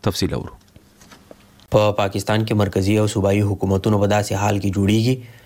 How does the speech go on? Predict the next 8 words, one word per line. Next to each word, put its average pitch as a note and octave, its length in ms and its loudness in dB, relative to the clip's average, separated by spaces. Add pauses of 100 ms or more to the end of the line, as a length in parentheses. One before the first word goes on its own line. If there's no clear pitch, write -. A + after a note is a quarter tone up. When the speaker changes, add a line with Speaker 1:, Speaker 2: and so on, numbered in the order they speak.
(340)
Speaker 2:
چې A2+ 160 2
ملک A#2+ 260 0
د G#2+ 160 2
سخت - 360 -6
سیاسي، G2+ 400 0 (360)
امنیتي G2 560 2 (220)
او F#2+ 100 4
اقتصادي G2 640 0